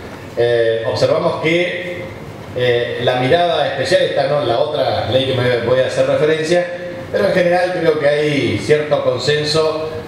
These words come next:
con todo el arco opositor respecto al tema del fuero del consumidor y del empoderamiento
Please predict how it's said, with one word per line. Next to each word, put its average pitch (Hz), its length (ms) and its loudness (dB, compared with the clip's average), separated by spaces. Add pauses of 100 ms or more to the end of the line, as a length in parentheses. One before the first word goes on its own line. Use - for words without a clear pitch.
(100)
con 117 180 0
todo 135 100 4
el 131 60 4
arco 127 220 0
opositor 113 580 2
respecto 117 440 0
al - 180 0
tema 117 480 0 (240)
del 104 200 0
fuero 160 280 2
del 151 140 0
consumidor 139 800 0 (120)
y 143 500 0
del 117 360 0
empoderamiento 120 1200 0